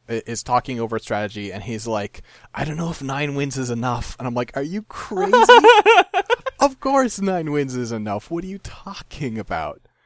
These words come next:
Speaker 1: Um, and then ultimately we end up with a six-person alliance of, uh, Gura, Songmin, Pung, Minsu,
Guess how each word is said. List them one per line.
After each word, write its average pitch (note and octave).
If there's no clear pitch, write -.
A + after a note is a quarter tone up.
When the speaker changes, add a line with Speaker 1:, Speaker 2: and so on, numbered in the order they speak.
Speaker 1:
Um, G2
and C#3
then C#3+
ultimately C#3
we B2+
end B2+
up B2+
with A#2+
a G#2+
six-person -
alliance A#2
of, G#2
uh, G2+
Gura, B2+
Songmin, A#2+
Pung, B2+
Minsu, B2